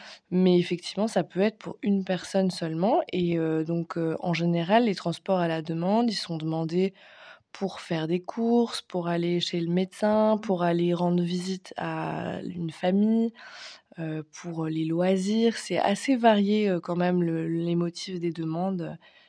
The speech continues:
Speaker 1: ils sont, ils sont assez variés. Et le deuxième type de transport qu'on fait,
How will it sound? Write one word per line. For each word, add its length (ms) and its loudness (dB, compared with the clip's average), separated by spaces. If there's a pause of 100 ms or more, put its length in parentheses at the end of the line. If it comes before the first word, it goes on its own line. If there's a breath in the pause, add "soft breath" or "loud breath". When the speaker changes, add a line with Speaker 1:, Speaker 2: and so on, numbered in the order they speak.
(140 soft breath)
Speaker 1:
ils 80 -12
sont, 600 -8
ils 60 -14
sont 240 -10
assez 300 -6
variés. 320 -6 (800 soft breath)
Et 400 0
le 440 2
deuxième 600 2
type 320 -8
de 380 0
transport 640 -8
qu'on 180 -8
fait, 380 -2